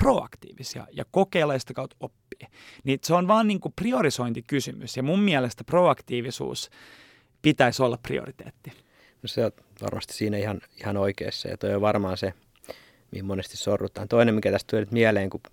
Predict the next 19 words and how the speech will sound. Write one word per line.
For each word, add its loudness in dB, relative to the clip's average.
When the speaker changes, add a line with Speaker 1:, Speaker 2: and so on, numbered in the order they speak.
Speaker 2:
puhuit -2
siitä, 0
että -6
kerätään 4
niitä 0
ideoita 0
ja -2
kaikki -4
ideat -4
on -4
hyviä. 0
Miten 0
se -2
nyt -2
valitaan 2
sit -8
kuitenkin -6
sit -12
se -8